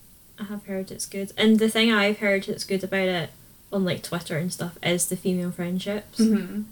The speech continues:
Speaker 1: I think that's, like, a selling <laughs> point for watching it, definitely.
Speaker 2: Also, I'm only, like, on the first season, I'm not that many episodes in, but there's a really great queer storyline, but I
Speaker 1: Mm.
Speaker 2: feel like the way they've done it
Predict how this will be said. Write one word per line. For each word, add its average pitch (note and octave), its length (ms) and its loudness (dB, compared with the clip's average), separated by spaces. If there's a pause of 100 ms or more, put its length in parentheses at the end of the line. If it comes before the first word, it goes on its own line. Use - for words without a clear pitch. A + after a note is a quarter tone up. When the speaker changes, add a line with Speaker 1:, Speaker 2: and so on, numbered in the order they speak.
(120)
Speaker 1:
I F#3+ 40 0
think F#3 240 -4
that's, - 220 0
like, - 220 -6
a E3+ 60 -4
selling F3 360 0
<laughs> - 20 2
point C4 760 2
for A3 220 4
watching G3 340 2
it, F3+ 120 0
definitely. F#3+ 640 -6
Speaker 2:
Also, B3 340 6
I'm B3 200 8
only, E4 220 6
like, G3 360 8
on G3+ 120 6
the G3 80 -2
first F#3+ 240 -4
season, G3+ 260 2
I'm F#3 140 -2
not G3 160 0
that E3+ 120 -2
many F#3 180 -6
episodes E3+ 460 -8
in, F3+ 360 -4 (120)
but E3+ 300 0 (380)
there's G3+ 200 4
a G3+ 80 6
really G#3+ 400 8
great G3+ 640 4 (360)
queer G#3+ 340 8
storyline, A#3+ 840 6 (100)
but A3 180 8
I G#3 60 8
Speaker 1:
Mm. G3+ 60 4
Speaker 2:
feel A3 160 10
like A3 160 12
the A#3 100 6
way A3 160 12
they've G#3+ 300 8
done F#3+ 180 6
it G#3 280 6